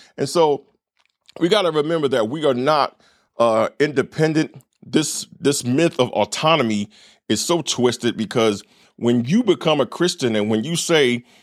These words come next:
that you trust Christ as your Lord and Savior, you give up the right to autonomy.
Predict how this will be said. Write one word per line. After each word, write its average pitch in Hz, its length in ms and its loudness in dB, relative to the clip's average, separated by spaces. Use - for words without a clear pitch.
that 101 260 -2
you 143 80 -8
trust 147 340 0
Christ 139 440 0
as 117 160 0
your 120 100 0
Lord 120 240 0
and 107 100 -6
Savior, 151 320 -2
you 113 220 -4
give 127 320 -2
up 147 160 -2
the 113 100 -4
right 101 340 0
to 117 100 -4
autonomy. 107 640 -4